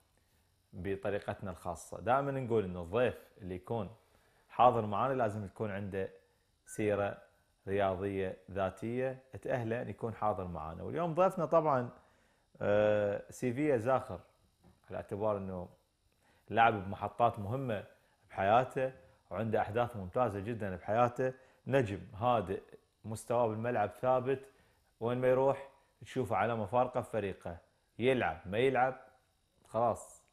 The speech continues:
هادئ. ما فد يوم شفناه طلع صرح على أي شخص، سواء كان أخذ حقه أو ظلمه، آه، اتكلم عليه باللقاءات التلفزيونية. خلاص إنه يقول إنه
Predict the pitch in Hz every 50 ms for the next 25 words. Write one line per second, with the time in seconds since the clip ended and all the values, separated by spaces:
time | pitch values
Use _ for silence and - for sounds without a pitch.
0 | - - 113 107 95 82 92 - - - 131 156 156 131 139 113 117 127 117 110
1 | - 110 - - 123 120 107 - - 127 117 107 - - - - - _ _ _
2 | - - - 135 127 113 107 101 - - - - - _ _ _ _ _ _ _
3 | _ _ - 101 110 117 117 127 135 120 - 123 104 - 95 - - - - _
4 | _ _ - - - 120 123 131 123 113 104 - 127 113 98 90 - - - -
5 | _ _ _ _ - - - 107 - - 135 139 139 - - 135 135 139 - 98
6 | 95 90 101 104 117 131 135 135 135 135 131 - - - _ _ _ _ _ _
7 | _ _ - 104 104 107 110 104 - - 131 120 117 113 107 104 110 117 120 117
8 | 117 - - - _ _ _ _ _ - 98 104 110 107 - 110 110 107 107 -
9 | 101 95 107 95 92 104 98 90 85 82 82 90 110 - 175 160 - - - -
10 | - - 98 101 104 104 131 147 127 110 101 98 95 107